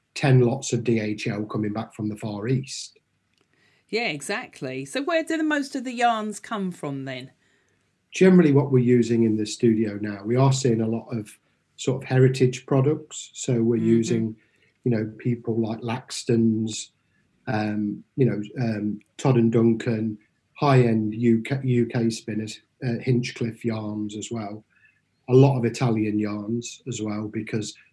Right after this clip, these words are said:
Speaker 1: still a lot of the designers have a, a love affair with Italian yarns.
Speaker 2: <laughs>
Speaker 1: And then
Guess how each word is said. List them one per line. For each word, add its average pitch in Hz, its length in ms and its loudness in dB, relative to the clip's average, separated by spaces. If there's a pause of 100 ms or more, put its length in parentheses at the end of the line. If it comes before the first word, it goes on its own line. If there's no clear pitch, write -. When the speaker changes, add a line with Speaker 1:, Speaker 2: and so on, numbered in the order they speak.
(160)
Speaker 1:
still 120 340 2
a 110 60 0
lot 113 240 4
of 104 120 -10
the 110 80 -6
designers 104 580 -4
have 107 160 -12
a, 101 180 -10 (200)
a 113 40 -4
love 113 180 2
affair 107 360 -4
with 101 100 -8
Italian 98 500 -8
yarns. 120 600 -6 (200)
Speaker 2:
<laughs> - 0 - (840)
Speaker 1:
And 127 140 6
then 117 260 2